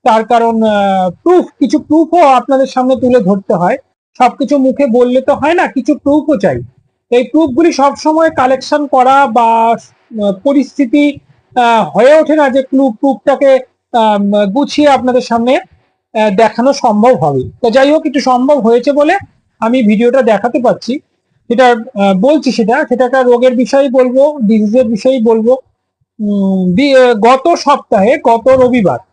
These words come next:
আহ, আমার কাছে এক-, একজন আসেন, আহ, হাওড়ার থেকে আসেন, এক-, আহ, একজন দাদা, দাদাভাই আসেন।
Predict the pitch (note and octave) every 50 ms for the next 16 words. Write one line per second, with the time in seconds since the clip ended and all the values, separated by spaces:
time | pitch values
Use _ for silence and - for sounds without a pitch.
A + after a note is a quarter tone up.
0 | _ _ _ _ _ _ _ _ _ - G3 F#3+ G3 G3+ G#3+ A3+ A#3+ B3 C4+ C4
1 | C#4+ C4 - D#4 C#4 B3 A#3 - C4 C4 B3 A3 G3+ A#3+ A#3+ A#3 G#3 G3 G3 -
2 | B3+ C#4+ F#4+ - _ _ _ _ _ _ _ - A3+ G#3 F#3 F#3 F#3 F3+ F3 E3+
3 | E3 D#3 - - F#3 G3+ A3+ B3 B3+ C4 C4 C4+ C#4 C#4 _ _ - A3+ A3 A#3
4 | A#3+ A#3 A#3 A3 A3 - _ - - F3+ - - A#3 C#4+ F4+ - _ _ _ _
5 | - G3+ F#3 F#3 - A#3 A#3+ G#3+ G3+ G3 G3 G3 - G#3+ G3+ F#3+ F#3 G#3+ G#3+ G#3
6 | G3 - - _ _ _ _ - A3 A#3 G#3+ G#3 A3 G#3+ F#3 G#3 G3+ G3+ G3 F#3
7 | G#3 G#3+ G#3+ A3 A3 G#3+ F#3+ - - A3 A#3